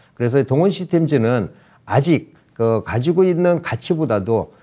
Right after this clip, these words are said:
우리가 얘기하는 양극박이라든지 알루미늄 파우치백이라든지 그다음에 원형, 그 이 차 전지 원형 캔이라든지 이러한 것들이 이천이십삼 년도를 지나서 이천이십사 년도부터 반영이 될 텐데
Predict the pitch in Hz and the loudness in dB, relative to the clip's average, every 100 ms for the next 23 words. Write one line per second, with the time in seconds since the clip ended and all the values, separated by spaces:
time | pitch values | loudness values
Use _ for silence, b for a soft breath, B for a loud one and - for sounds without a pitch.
0 | b 123 139 147 139 139 135 104 127 160 | b -2 4 4 4 2 2 2 2 0
1 | 190 185 156 131 104 98 92 131 147 147 | 0 0 2 2 0 -2 -2 0 0 -2
2 | - 107 123 131 123 135 160 156 - 139 | -6 -2 0 0 -2 0 0 -2 -2 -2
3 | 117 107 90 98 95 151 151 b b - | 0 -4 -4 -4 0 0 0 b b -4
4 | 117 113 107 120 156 147 - 117 113 104 | 0 2 2 4 4 2 0 0 0 0
5 | 143 135 123 107 139 139 143 185 170 117 | 0 2 2 2 2 -2 -2 -2 0 0
6 | 104 104 107 160 180 151 - 127 151 104 | 0 -2 0 2 2 0 -2 0 2 0
7 | B B B - 170 170 220 165 160 175 | B B B 0 0 4 4 6 2 0
8 | 170 - 208 247 247 202 175 - 113 110 | -4 -4 -2 2 4 4 2 0 -2 -2
9 | 101 117 127 151 151 131 - - - 151 | 0 0 0 0 0 -2 -10 -6 0 2
10 | 175 165 147 139 143 135 - 87 123 143 | 2 0 -2 -2 -2 -2 -4 -2 0 0
11 | 143 123 104 92 98 117 87 | 0 -4 -4 -4 0 0 -2